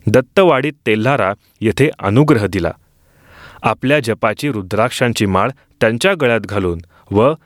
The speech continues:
"जे द्यायचे ते सर्व मी तुम्हाला देईल," असे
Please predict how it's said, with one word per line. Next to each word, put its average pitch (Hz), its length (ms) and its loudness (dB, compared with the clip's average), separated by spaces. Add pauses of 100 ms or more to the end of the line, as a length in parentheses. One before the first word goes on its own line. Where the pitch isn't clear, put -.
(240)
"जे 107 280 2
द्यायचे 110 500 0 (300)
ते 113 80 4
सर्व 160 380 0
मी 175 160 2
तुम्हाला 107 360 0
देईल," 110 360 2 (180)
असे 107 240 -2